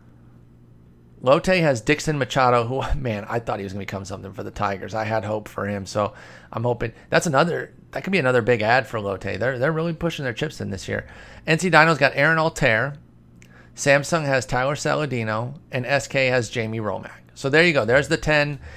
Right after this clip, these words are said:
major league hitters. And again, this new rule this year s-, says that all of these guys can play in, in at the same time. Well, with the pitchers, I mean, unless one of them's a reliever,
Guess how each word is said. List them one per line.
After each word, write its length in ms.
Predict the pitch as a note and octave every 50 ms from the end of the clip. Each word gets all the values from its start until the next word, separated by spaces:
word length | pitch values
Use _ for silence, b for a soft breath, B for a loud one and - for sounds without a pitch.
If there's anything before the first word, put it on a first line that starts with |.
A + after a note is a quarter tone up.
| B B B C3+
major 240 | C3+ C#3 B2+ D3
league 100 | D3 C3
hitters. 220 | C3+ C#3 C3+ A#2 C#3
And 100 | C3+ C3
again, 380 | A#2+ B2+ C#3+ C3 A#2+ A2+ A2
this 240 | B2 C#3+ C#3+ - -
new 160 | C#3+ D#3 D#3+
rule 260 | D3 D#3+ E3+ F3 F3+ E3
this 240 | D#3 D3 - -
year 300 | C#3+ C3 B2+ B2+ B2+ B2 B B B B
s-, 140 | - - - -
says 320 | - - D3 C3+ B2+ A2+ A#2
that 180 | B2+ B2 - - -
all 320 | C#3 C#3 D3+ E3 F3 E3+
of 60 | D#3
these 180 | D3+ D3+ - -
guys 240 | D3 C#3 C#3 C3+ -
can 180 | - B2 A2+
play 560 | - - C#3 C#3+ C#3 C3 A#2 A2 A2 A#2 A#2 - -
in, 280 | - D#3 C#3 C3 B2+ B2+
in 500 | - C#3 C#3+ C3+ C3 B2+ B2+ A#2+ A#2+ A#2 - -
at 180 | C#3 C#3+ C#3
the 60 | C3+
same 280 | B2 - C#3+ B2+ A#2+ A2
time. 200 | - C3+ B2+ D3+
Well, 260 | D3 C#3 B2+ - B B B B B B B B
with 100 | D3 -
the 60 | - -
pitchers, 420 | - A3 A3+ A3 E3+ D#3+ D3 C3
I 60 | C#3
mean, 160 | C3+ C3 C3
unless 280 | B2+ B2+ C3+ C#3+ - -
one 120 | C#3+ C#3
of 60 | C3 B2
them's 180 | A#2+ A2+ A2
a 100 | A2 G#2
reliever, 720 | G#2 A2 A#2 A#2+ B2+ C#3 C#3 B2+ A2+ A2+ G#2+ G#2 G#2 G2+